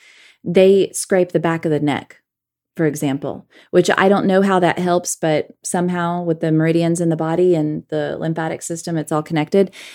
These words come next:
And so they, they scrape the back of the neck. If someone has, uh, congested sinuses,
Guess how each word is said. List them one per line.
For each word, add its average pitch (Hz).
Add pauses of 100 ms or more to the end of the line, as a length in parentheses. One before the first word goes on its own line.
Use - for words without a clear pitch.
(140)
And 156
so 156
they, 156
they 170
scrape 165
the 165
back 156
of 156
the 156
neck. 160 (300)
If 180
someone 185
has, 165 (100)
uh, -
congested 175
sinuses, 208